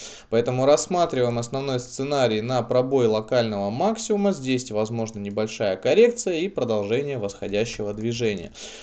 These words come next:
В случае же, если все-таки мы будем с вами спускаться и,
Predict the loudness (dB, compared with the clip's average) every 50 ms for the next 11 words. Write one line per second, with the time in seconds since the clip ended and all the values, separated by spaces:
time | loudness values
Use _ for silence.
0 | -20 -10 -2 2 2 2 2 2 0 0 0 0 0 0 2 4 4 4 4 4
1 | 0 -2 -2 0 2 2 2 2 2 -2 -4 -4 -2 -2 -2 -2 -2 -2 -2 -2
2 | -4 -4 -4 0 0 2 2 2 0 -2 -4 -4 -4 -4 -4 -4 -2 2 4 6
3 | 6 6 4 0 -4 -4 -4 -4 -4 -4 -2 -2 -2 -2 -2